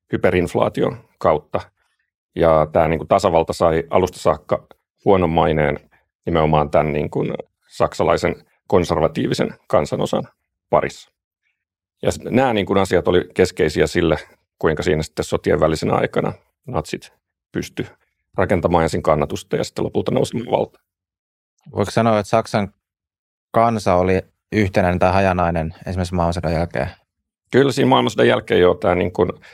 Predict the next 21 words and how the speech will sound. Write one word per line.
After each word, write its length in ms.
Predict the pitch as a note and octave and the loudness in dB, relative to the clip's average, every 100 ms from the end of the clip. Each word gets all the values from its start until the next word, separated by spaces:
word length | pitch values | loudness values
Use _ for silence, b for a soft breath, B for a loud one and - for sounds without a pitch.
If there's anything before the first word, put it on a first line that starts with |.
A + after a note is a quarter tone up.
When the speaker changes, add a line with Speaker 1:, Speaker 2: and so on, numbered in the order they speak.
| B _ _ - | B _ _ -4
Speaker 1:
ää, 80 | F2+ F2 - - - | 0 0 -2 -6 0
vasemmiston 640 | A2 A2+ G2 - F#2 F#2+ | 2 2 0 -2 0 2
nousu 380 | G2 F#2 D#2 F2 b b b _ - | 4 4 2 -4 b b b _ -4
oli 260 | G2+ F2+ | 0 0
se, 280 | - - - _ _ _ - | 4 2 0 _ _ _ -6
mitä 200 | G#2 F2+ | -2 -2
sit 200 | - - | -2 0
taas 180 | F2+ F2 | 0 2
oikeistolaiset 800 | G2 F2+ - - F2 E2+ - - | 2 2 -2 0 0 0 -2 -6
saksalaiset, 720 | - - - - - - - | -6 -4 -4 -2 -4 -10 -8
kuten 260 | G#2 G2 | -4 0
natsit 300 | D2+ D#2 - | 0 -2 -6
myöhemmin, 440 | - - - D3+ - b b _ | -4 -4 -4 -8 -12 b b _
syytti 600 | - G#3 F3+ - - - b b - | -2 2 2 -2 -14 -18 b b -8
tästä 280 | - - | -6 -4
niin 200 | - - | -2 -2
kuin 160 | F#3+ - - - - | -2 -4 -6 -16 -4
Saksan 340 | - - - | -2 -2 0
tappiosta 640 | F#2 - - A#2+ - - _ _ _ _ _ | 0 0 -6 -6 -8 -20 _ _ _ _ _
ensimmäisessä 440 | - D#2+ - D#2+ - | -6 -2 -2 -2 -2
maailmansodassa. 600 | A2 - - G#2 - | -2 -2 -4 -8 -10